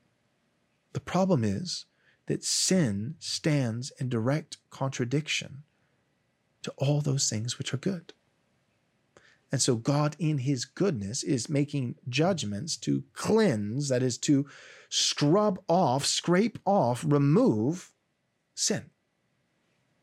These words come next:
And unless we have had our sin atoned for by the person and work of Jesus, in the same way that the people in the days of Noah were scrubbed off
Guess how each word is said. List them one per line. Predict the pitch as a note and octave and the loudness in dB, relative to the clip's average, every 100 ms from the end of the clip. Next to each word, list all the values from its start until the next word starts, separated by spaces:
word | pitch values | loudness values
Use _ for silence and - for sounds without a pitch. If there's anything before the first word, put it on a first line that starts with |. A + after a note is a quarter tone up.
| _ _ _ _ _ - | _ _ _ _ _ -2
And | A2+ | 2
unless | A2 F3+ - - | 2 2 0 0
we | C3+ D#3 | 0 0
have | G#2+ | -2
had | - D3 C#3 - | -4 -4 -4 -6
our | A#2+ D3+ F3 | -6 -4 -4
sin | - - D#3+ B2 G#2+ - | -2 -2 -2 -4 -6 -10
atoned | G#2+ - - F3+ A3+ F3+ | -14 -12 -4 -4 -2 -6
for | - - - _ _ _ _ _ _ - - | -10 -14 -16 _ _ _ _ _ _ -20 -6
by | A2 | -2
the | A#2 | -2
person | - D3+ - - | -2 -2 0 -2
and | A2+ | -4
work | A#2 | -4
of | G#2+ | -4
Jesus, | - E3+ D#3 - - - - _ _ _ _ _ _ _ _ _ _ _ - | 0 0 0 -6 -8 -10 -10 _ _ _ _ _ _ _ _ _ _ _ -6
in | |
the | G2+ | -2
same | - C#3 D#3+ | 0 0 2
way | C#3+ C#3 | 2 0
that | C3 C#3+ | -2 -8
the | - | -12
people | - D3 - B2+ | -6 -6 -2 -2
in | A2+ | -4
the | |
days | A2+ A#2 B2+ B2 | -4 -4 -4 -6
of | A2+ | -8
Noah | G#2+ B2 B2 - | -6 -4 -6 -6
were | - - - _ _ _ _ - | -8 -8 -12 _ _ _ _ -10
scrubbed | - - - C#3+ E3 D#3+ | -6 -4 -2 2 2 2
off | C#3 C#3 E2+ - - | -2 -4 -8 -18 -20